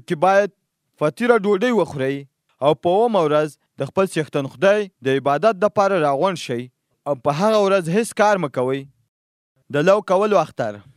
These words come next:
د هغه وخت څخه چې تاسو د غلو دانو ریبل پیل کړئ، اووه هفتې وشمېرئ او بیا هغه ځای ته لاړ شئ چې څښتن یې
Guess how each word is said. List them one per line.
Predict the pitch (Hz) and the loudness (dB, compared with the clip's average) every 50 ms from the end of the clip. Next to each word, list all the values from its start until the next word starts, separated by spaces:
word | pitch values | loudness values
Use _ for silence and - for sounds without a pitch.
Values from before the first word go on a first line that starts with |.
| _ _ _ _ _ _ _ _ _ _ _ _ _ _ _ _ 123 123 | _ _ _ _ _ _ _ _ _ _ _ _ _ _ _ _ -6 -4
د | 143 156 185 | -2 2 2
هغه | 226 247 233 240 233 | 2 4 4 2 0
وخت | 233 226 - | 0 -2 -2
څخه | - 226 214 - 220 196 - | -6 -8 -6 -4 -6 -6 -4
چې | 185 160 - 180 | -8 -6 -2 0
تاسو | 170 165 - 156 143 | 0 0 -2 -4 -4
د | 151 139 | -2 0
غلو | 139 139 156 185 214 226 196 | 0 0 0 0 0 2 2
دانو | 214 214 214 214 220 202 | 0 0 0 -2 -2 -2
ریبل | 202 190 160 170 160 147 - - | -2 0 0 -2 -2 -2 -2 0
پیل | 180 208 226 214 - | 0 0 0 0 -4
کړئ، | 226 208 208 208 196 185 - _ _ _ _ _ _ _ _ _ | -4 -4 -2 -4 -4 -6 -10 _ _ _ _ _ _ _ _ _
اووه | 131 131 151 208 240 208 170 | -8 0 4 4 4 4 4
هفتې | 180 160 - - - 151 151 | 0 -2 -4 -4 -4 -2 0
وشمېرئ | 170 214 214 - 202 226 226 220 220 226 214 208 - _ _ _ _ _ - | 0 -2 -2 -4 -4 -2 0 0 0 0 0 -4 -8 _ _ _ _ _ -2
او | 135 139 135 135 | -2 -2 0 2
بیا | 185 208 208 190 196 | 2 2 2 2 2
هغه | 202 185 165 151 135 | 0 0 -2 -4 -4
ځای | 151 151 135 - | -4 -6 -4 -4
ته | 143 147 180 | -2 0 0
لاړ | 208 226 196 - | 0 0 -2 -4
شئ | - 220 220 214 196 - _ _ _ _ _ _ _ | -4 -4 -4 -4 -8 -16 _ _ _ _ _ _ _
چې | - 139 - - | -10 -10 -8 -6
څښتن | 156 143 - - 220 226 226 | -6 -6 -2 -2 -2 0 0
یې | 220 | 0